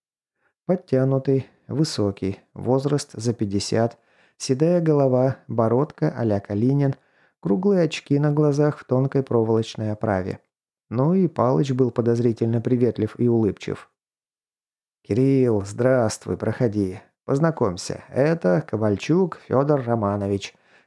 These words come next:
представитель отделения геолого-географических наук А Н С С С Р.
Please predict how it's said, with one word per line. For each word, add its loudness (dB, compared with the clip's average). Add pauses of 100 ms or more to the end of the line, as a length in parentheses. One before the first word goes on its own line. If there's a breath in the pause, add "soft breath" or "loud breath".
представитель 0
отделения 2
геолого-географических 0
наук 0 (160)
А -4
Н 0
С -6
С -10
С -8
Р. -2